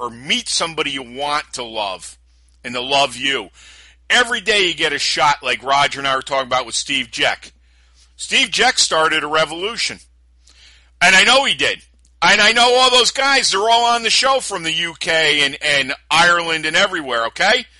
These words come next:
Steve Jeck set a fire in two thousand four. Obviously, Bill Crawford came right after him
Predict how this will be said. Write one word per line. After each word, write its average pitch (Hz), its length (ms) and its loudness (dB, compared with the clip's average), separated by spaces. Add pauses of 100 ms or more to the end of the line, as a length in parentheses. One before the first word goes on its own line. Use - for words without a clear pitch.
(760)
Steve 247 480 2
Jeck 180 440 0
set 180 300 4
a 214 60 2
fire 160 560 2
in 139 120 -6
two 180 220 -8
thousand 180 640 -2
four. 143 500 -2 (880)
Obviously, 165 560 2
Bill 160 300 -4
Crawford 165 640 -2 (320)
came 151 300 0
right 165 240 4
after 180 500 4
him 123 160 -4